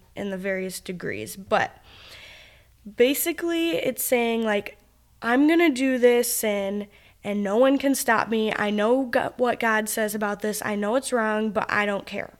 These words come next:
I'm going to do this." And so it's committed in direct contradiction to what somebody knows is true. Even the most devout Christian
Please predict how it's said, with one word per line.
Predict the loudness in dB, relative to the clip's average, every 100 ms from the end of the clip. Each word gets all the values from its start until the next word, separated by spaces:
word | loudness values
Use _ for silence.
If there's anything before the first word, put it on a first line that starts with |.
| _
I'm | -6 -4 -2
going | -2 -2
to | -6 -8
do | -6 -6
this." | -6 -8 -10 -14 -20 -20 -20 _
And | -4 -2
so | 0 2 2 -2
it's | -6 -4
committed | 2 6 8 10 8 6 -2
in | -2 0 0 -2 -6 -8
direct | -2 2 0 -2
contradiction | -4 -4 -2 0 0 0 0 0
to | -2 -2
what | 0 0 -2
somebody | -4 -4 -2 -2 -2
knows | -2 -2 -4 -6 -10
is | -8 -8 -8
true. | -10 -8 -8 -10 -20 -20 -20 _ -20 -4
Even | -2 4 6
the | 6
most | 6 4 0
devout | -2 -2 -2 0 -2 -4 -10
Christian | 0 0 2 0 2